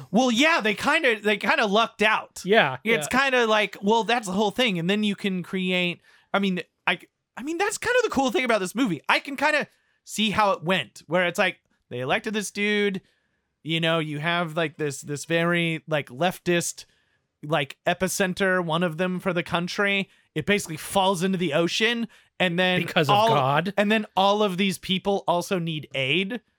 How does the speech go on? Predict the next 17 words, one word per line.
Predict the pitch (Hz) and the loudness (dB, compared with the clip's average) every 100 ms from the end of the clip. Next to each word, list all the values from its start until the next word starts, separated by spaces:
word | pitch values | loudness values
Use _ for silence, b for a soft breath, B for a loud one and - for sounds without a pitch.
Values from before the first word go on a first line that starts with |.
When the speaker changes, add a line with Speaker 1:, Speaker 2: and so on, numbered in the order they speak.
| _ | _
Speaker 2:
so | - | -4
you | 165 175 | 0 0
get | 170 | -2
to | 151 | -4
swoop | 143 180 180 | -6 -4 -2
in | 185 175 | -2 -2
and | |
be | 160 | -4
the | 156 143 | -4 -2
good | 175 185 | -4 0
guy. | 196 - | -2 -2
So, | - 202 | -2 0
like, | 202 - b b - | 0 -2 b b -4
no | 156 185 | 0 2
one | 214 208 | 2 0
can | 170 185 | -2 -2
really, | 170 170 175 170 160 143 | 0 0 0 0 -2 -6